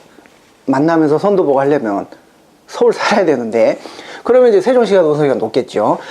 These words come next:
네, 이런 식으로 또 요 두 개를 또 비교하고, 또 요 두 개 비교하고, 쌍대 비교를 다 합니다.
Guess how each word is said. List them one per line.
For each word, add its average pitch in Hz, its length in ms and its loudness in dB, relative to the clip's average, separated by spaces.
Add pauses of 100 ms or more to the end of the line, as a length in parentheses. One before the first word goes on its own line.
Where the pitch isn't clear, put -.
(160)
네, 160 80 4
이런 208 160 4
식으로 156 260 2
또 196 180 2
요 226 300 4
두 214 120 -4
개를 185 280 2
또 170 140 0
비교하고, 135 440 -4
또 180 140 4
요 214 240 6
두 196 100 -2
개 170 120 2
비교하고, 127 340 -4 (400)
쌍대 208 380 0
비교를 151 280 0
다 - 140 -8
합니다. 113 420 -4